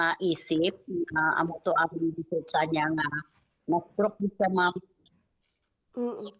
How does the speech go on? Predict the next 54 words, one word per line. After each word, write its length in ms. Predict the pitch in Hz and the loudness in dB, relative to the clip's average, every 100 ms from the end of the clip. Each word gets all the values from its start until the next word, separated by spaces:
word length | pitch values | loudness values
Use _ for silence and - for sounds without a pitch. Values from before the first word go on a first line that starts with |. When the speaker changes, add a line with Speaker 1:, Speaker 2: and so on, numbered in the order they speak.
| _ _ | _ _
Speaker 2:
Okay, 560 | 247 233 - 226 214 | -2 -2 -8 -6 -6
so 320 | - 247 226 - | -2 -2 -2 -2
at 160 | 233 226 | -4 -4
least, 240 | 262 302 - | -10 -10 -6
no, 320 | 233 294 349 | -4 -2 -4
may 320 | 240 220 202 190 | -4 -4 -4 0
daw 160 | 208 | 2
may 160 | - - | 4 4
Speaker 1:
Oo. 320 | 175 - - | 4 4 0
Speaker 2:
closure 320 | - 311 349 | 0 -4 -2
na, 400 | 330 285 277 294 - _ - | -2 0 0 -2 -10 _ -6
nasaragan 560 | 220 202 175 151 156 | 0 4 6 6 4
Speaker 1:
Oo. 40 | 240 | 0
Speaker 2:
na 20 | |
kamo, 220 | 247 277 254 | -2 -6 -4
kag 160 | 277 | -4
mapahamtang 720 | 294 - 277 254 226 262 247 | -4 0 0 0 0 0 0
naman 260 | 233 233 220 | -2 -4 -2
kamo, 400 | 214 208 269 294 | -2 0 0 0
no, 240 | 208 214 269 | -2 -6 -6
sa 480 | - 220 160 208 143 | 0 4 4 4 2
Speaker 1:
Oo, 0 | 156 | 0
oo, 220 | 160 143 147 | 0 2 4
ma'am, 240 | 151 160 | 4 2
Speaker 2:
oo, 20 | |
Speaker 1:
Bing. 220 | 143 135 147 _ _ _ | 0 -2 -4 _ _ _
Speaker 2:
sa 160 | - 247 | 0 2
rason 320 | 226 196 240 | 2 0 -4
Speaker 1:
Mm. 80 | 240 | -6
Speaker 2:
sang 160 | 247 202 | -8 -8
iya 240 | 214 208 | -6 -6
sini 320 | 214 214 196 | -6 -6 -6
nga 80 | 208 | -6
kamatayon. 760 | 220 208 196 190 180 190 208 - _ _ | -6 -6 -2 -2 0 2 0 0 _ _
So, 160 | 349 | -8
Speaker 1:
Oo. 80 | 330 | 2
Speaker 2:
subong, 560 | 330 277 311 330 392 339 | 4 8 10 8 6 0
nanay, 400 | 330 320 381 370 | 2 2 -2 -4
sa 160 | 359 | -6
diin 240 | 277 285 311 | -8 -10 -8
na 80 | |
siya, 160 | 294 359 | -6 -4
gindala 400 | 349 277 277 277 | -2 2 4 4
na 160 | 277 254 | 0 -6
siya 240 | - 277 | -6 -6
sa 80 | 285 | -8
inyo 320 | 262 247 220 | -8 -8 -4
balay, 240 | 208 233 | 0 -2
kaya 240 | 277 349 240 | -2 -10 -10
diin 240 | 302 294 | -14 -12
na 20 | |
siya 140 | 269 - | -12 -10
ihaya? 640 | 254 220 190 185 180 196 | 2 2 2 0 2 4
Speaker 1:
Wa-, 160 | 233 | 4